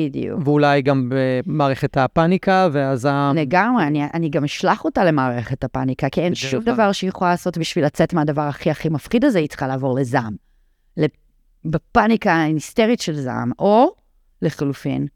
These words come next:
Speaker 1: יש הרבה דברים שאנחנו עושים, שאנחנו מרגישים שאנחנו הולכים למות, שהם לא לברוח.
Speaker 2: מהמם.
Speaker 1: למשל, אני יודעת שמערכת הפחד מתבטאת אצל כל חיה בדרך אחרת. סוסים יברחו. דבר ראשון שהם יעשו,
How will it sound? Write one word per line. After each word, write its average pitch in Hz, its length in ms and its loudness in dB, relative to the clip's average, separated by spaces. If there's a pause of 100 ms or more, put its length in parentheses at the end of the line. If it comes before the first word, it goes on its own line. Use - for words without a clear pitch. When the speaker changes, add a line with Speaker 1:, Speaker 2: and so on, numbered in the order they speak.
(400)
Speaker 1:
יש 156 200 -2
הרבה 180 240 4
דברים 220 340 2
שאנחנו 190 360 -2
עושים, 202 240 -2
שאנחנו 160 300 -2
מרגישים 147 380 -2
שאנחנו 151 400 -4
הולכים 151 300 -4
למות, 151 280 -2
שהם 165 260 -2
לא 180 160 2
לברוח. - 420 -6 (640)
Speaker 2:
מהמם. 131 300 4 (580)
Speaker 1:
למשל, 165 300 0
אני 160 440 2
יודעת 190 260 2
שמערכת 156 920 -2
הפחד 175 520 -2
מתבטאת 156 880 0
אצל 156 220 -2
כל 180 200 0
חיה 151 280 0
בדרך 127 360 -4
אחרת. 330 440 0 (540)
סוסים 151 540 0 (200)
יברחו. 156 440 0 (580)
דבר 175 180 2
ראשון 208 200 2
שהם - 140 -4
יעשו, - 200 -6